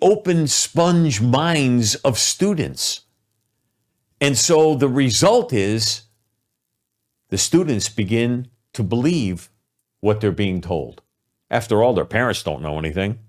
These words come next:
<laughs> None of this is a mistake, though, folks. This is the result of a planned, purposeful indoctrination of our children.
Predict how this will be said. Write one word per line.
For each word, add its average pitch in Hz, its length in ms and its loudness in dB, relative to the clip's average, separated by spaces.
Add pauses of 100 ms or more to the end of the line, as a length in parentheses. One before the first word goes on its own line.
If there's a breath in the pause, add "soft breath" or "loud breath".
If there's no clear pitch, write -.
(140)
<laughs> - 1400 -14
None 175 220 2
of 151 80 4
this 143 220 0
is 110 140 -2
a 107 40 2
mistake, 104 480 0
though, 76 220 0
folks. - 400 -6
This - 520 0 (440)
is 110 160 -2
the 120 80 2
result 117 420 2
of 98 160 0
a 90 140 0
planned, 123 800 0 (260 loud breath)
purposeful 98 1000 0 (200)
indoctrination 87 1300 -2 (140)
of 85 160 0
our 73 160 0
children. 64 520 -10